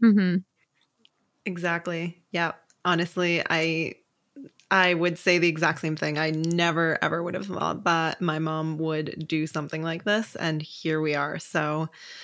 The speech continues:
Speaker 2: don't give up hope. Just don't
Speaker 1: Yeah.
Speaker 2: do it.
Speaker 1: <laughs> Yes.
Speaker 2: <laughs> But also be aware of the spiritual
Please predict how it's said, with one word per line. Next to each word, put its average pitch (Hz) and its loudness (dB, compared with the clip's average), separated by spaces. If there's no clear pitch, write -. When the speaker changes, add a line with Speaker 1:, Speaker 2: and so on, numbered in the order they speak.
Speaker 2:
don't 202 4
give 214 2
up 214 4
hope. 226 6
Just 180 -4
don't 202 10
Speaker 1:
Yeah. 190 2
Speaker 2:
do 196 2
it. 196 0
Speaker 1:
<laughs> 214 6
Yes. 240 10
Speaker 2:
<laughs> 330 8
But 285 12
also 349 12
be 480 12
aware 262 12
of 240 10
the 285 12
spiritual 220 10